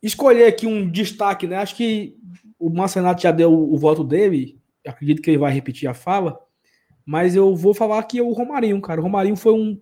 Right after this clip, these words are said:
foi muito participativo, eu torço muito pelo Romarinho, falei isso ontem até, que se o nosso treinador conseguir recuperar Romarinho e Osvaldo,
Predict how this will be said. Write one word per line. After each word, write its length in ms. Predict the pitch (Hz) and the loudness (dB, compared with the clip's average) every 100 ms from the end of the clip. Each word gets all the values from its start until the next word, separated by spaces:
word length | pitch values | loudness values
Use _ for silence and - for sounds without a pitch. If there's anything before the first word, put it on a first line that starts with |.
| _ | _
foi 140 | - 208 | 0 2
muito 240 | 196 262 | 2 0
participativo, 800 | 247 233 - 214 202 - 202 226 | 0 0 -2 -2 -2 0 -2 2
eu 60 | 208 | 2
torço 380 | - 247 - 233 | 6 4 4 2
muito 340 | 185 226 262 | 4 2 4
pelo 160 | 226 196 | 4 4
Romarinho, 400 | 190 160 156 190 | 2 0 -2 -4
falei 280 | 190 208 | -2 2
isso 200 | 220 - 175 | 0 0 0
ontem 260 | 185 220 | 0 -2
até, 320 | 165 - 143 _ _ _ _ _ _ _ | -4 -4 -6 _ _ _ _ _ _ _
que 160 | - 175 | -2 0
se 120 | 196 | 0
o 20 | |
nosso 200 | 190 190 | 0 0
treinador 280 | 196 185 175 | 0 2 2
conseguir 420 | 208 247 202 190 | 2 -2 -2 2
recuperar 500 | 175 175 175 165 156 | 0 0 -2 0 2
Romarinho 420 | 160 165 156 180 | 0 -2 0 0
e 80 | 233 | 0
Osvaldo, 720 | 185 147 165 226 202 151 - | 0 0 0 2 0 -2 -6